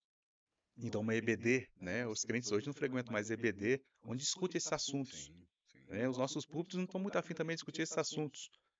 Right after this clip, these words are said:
Speaker 1: Então, você vai encontrar uma igreja séria que prega a Bíblia expositivamente pro pastor que vai abordar esses assuntos e vai tocar em, em situações, em, em coisas da vida prática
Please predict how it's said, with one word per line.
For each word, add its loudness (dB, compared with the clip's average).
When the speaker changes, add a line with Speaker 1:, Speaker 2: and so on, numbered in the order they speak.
Speaker 1:
Então, -4
você -4
vai 0
encontrar -2
uma 2
igreja 2
séria 4
que -6
prega 0
a -4
Bíblia -2
expositivamente -2
pro -2
pastor -2
que -4
vai 4
abordar 4
esses 0
assuntos 0
e 0
vai 2
tocar 2
em, -2
em 0
situações, -2
em, -2
em -6
coisas 0
da -4
vida 2
prática 2